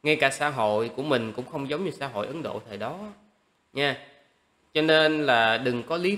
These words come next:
tưởng quá cái đời sống, à, xuất gia. Mình phải lường trước được những khó khăn của nó và những cái vấn đề thực tại của nó. Và nhắc cho quý vị nhớ là bản thân sư khi mà sư đi khất thực cũng còn khó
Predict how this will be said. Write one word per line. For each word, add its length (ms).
tưởng 260
quá 560
cái 60
đời 280
sống, 600
à, 480
xuất 260
gia. 380
Mình 280
phải 100
lường 260
trước 280
được 180
những 160
khó 220
khăn 380
của 80
nó 300
và 300
những 320
cái 120
vấn 180
đề 220
thực 100
tại 300
của 100
nó. 100
Và 120
nhắc 300
cho 60
quý 200
vị 60
nhớ 380
là 160
bản 320
thân 200
sư 500
khi 140
mà 220
sư 80
đi 140
khất 160
thực 240
cũng 300
còn 260
khó 160